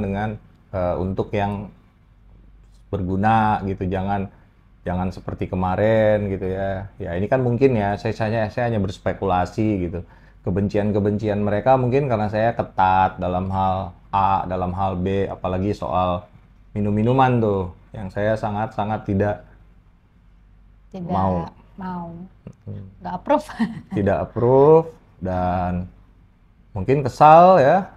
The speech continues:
Speaker 1: jadi di-, dianggap saya pelit.
Speaker 2: Tapi
Speaker 1: Dia
Speaker 2: sebenarnya harusnya sih Bu Syiril tahu sih, dari Adia pastinya tahu
Speaker 1: Saya pernah
Speaker 2: bagaimana
Speaker 1: sampaikan kok.
Speaker 2: menjaga, bagaimana menjaga ke-, eh, menjaga agar uangnya itu ya
Speaker 1: Pernah saya
Speaker 2: tepat
Speaker 1: sampaikan.
Speaker 2: guna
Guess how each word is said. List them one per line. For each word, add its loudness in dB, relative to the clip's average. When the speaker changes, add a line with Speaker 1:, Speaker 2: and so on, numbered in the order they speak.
Speaker 1:
jadi -2
di-, 0
dianggap -2
saya -2
pelit. 2
Speaker 2:
Tapi -6
Speaker 1:
Dia -4
Speaker 2:
sebenarnya 0
harusnya -2
sih -6
Bu -2
Syiril -6
tahu -2
sih, -8
dari -6
Adia 0
pastinya -4
tahu 0
Speaker 1:
Saya 4
pernah 4
Speaker 2:
bagaimana 4
Speaker 1:
sampaikan 8
kok. 4
Speaker 2:
menjaga, 2
bagaimana -4
menjaga -2
ke-, -8
eh, -2
menjaga -6
agar -4
uangnya -6
itu -8
ya -2
Speaker 1:
Pernah 2
saya 0
Speaker 2:
tepat 0
Speaker 1:
sampaikan. 0
Speaker 2:
guna 0